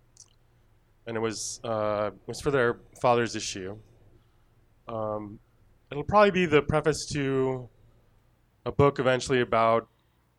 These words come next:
uh, about my father and his family and, and me. But in any case, the, being in Mexico was just sort of,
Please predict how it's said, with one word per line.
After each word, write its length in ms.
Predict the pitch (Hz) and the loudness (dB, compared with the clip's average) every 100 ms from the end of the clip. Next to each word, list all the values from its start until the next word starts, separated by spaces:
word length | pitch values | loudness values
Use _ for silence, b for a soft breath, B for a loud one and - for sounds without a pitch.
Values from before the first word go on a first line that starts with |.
| _ _ 117 | _ _ -12
uh, 320 | 101 98 92 | -10 -8 -10
about 240 | 107 117 110 | -2 -2 0
my 100 | 104 | -2
father 600 | 117 110 110 107 104 - _ _ - | 0 0 0 -2 -4 -8 _ _ -12
and 320 | 107 104 113 - | -10 -10 -14 -10
his 180 | 139 - | -10 -6
family 340 | 98 98 101 | -8 -6 -8
and, 220 | 110 107 107 _ | -8 -10 -16 _
and 160 | 110 110 | -12 -8
me. 380 | 113 107 98 101 _ _ _ _ _ _ _ _ _ _ _ _ _ | -6 -6 -10 -16 _ _ _ _ _ _ _ _ _ _ _ _ _
But 280 | 123 143 135 _ _ _ _ _ _ _ _ - | 0 0 0 _ _ _ _ _ _ _ _ -6
in 80 | 208 | 0
any 120 | 214 | 0
case, 300 | 160 147 - | 2 0 0
the, 400 | 147 143 139 120 _ _ _ _ _ _ _ _ - | -2 -2 -4 -8 _ _ _ _ _ _ _ _ -12
being 160 | - 175 | -2 0
in 100 | 156 | 2
Mexico 540 | 139 143 156 123 110 | 2 0 -4 0 0
was 180 | 104 107 | -2 -6
just 220 | - 120 | -8 -10
sort 180 | - 117 | -4 -2
of, 320 | 107 95 - | -2 -6 -18